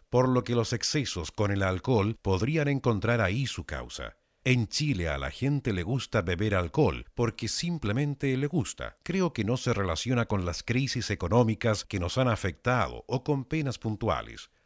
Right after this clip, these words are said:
Cualquier excusa sirve para comprar abundante cantidad de alcohol, siendo el dieciocho de septiembre una fecha ideal.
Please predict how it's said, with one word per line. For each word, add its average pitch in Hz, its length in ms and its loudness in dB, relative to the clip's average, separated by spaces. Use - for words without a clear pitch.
Cualquier 98 420 2
excusa 127 480 -2
sirve 127 400 0
para 85 240 0
comprar 104 440 0
abundante 87 760 0
cantidad 87 520 0
de 85 140 -2
alcohol, 82 560 0
siendo 160 460 0
el 117 100 2
dieciocho 90 640 0
de 120 80 2
septiembre 143 560 2
una 120 220 2
fecha 113 400 -2
ideal. 104 580 -2